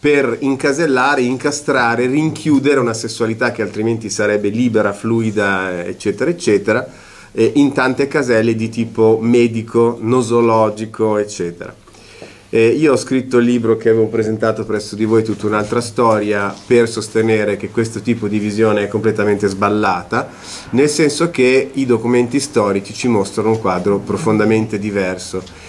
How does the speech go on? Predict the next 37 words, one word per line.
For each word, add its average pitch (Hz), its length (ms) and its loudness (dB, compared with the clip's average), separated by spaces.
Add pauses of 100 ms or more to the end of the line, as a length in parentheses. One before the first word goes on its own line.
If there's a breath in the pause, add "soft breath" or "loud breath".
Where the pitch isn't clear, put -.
(180 loud breath)
in 131 140 2
particolare 131 760 0
che 117 480 2
l'idea, 113 760 2 (200)
la, 98 200 -8 (180)
la 117 200 -2
parola, 123 500 2
il 113 220 -2
concetto 117 680 -2
di 101 100 -4
omosessuale 110 1120 -4 (120)
nascono 120 520 0
spontaneamente 120 920 2
all'interno 110 500 -2
di 107 100 -6
un 110 100 -2
mondo 120 320 0
che 95 160 -10
ovviamente 113 680 0
non 107 140 -2
si 104 160 -10
chiama 107 320 -2
ancora 98 420 -4
omosessuale, 95 880 -6
è 98 40 -6
il 95 80 -4
mondo 101 500 -2 (360 loud breath)
dei 110 180 0
sodomiti 110 580 0
o 113 60 6
dei 117 200 2
pederasti, 113 840 0
come 101 240 -4
si 107 140 -8
dice 107 280 -4
nel 101 140 -2
Settecento, 95 1000 -2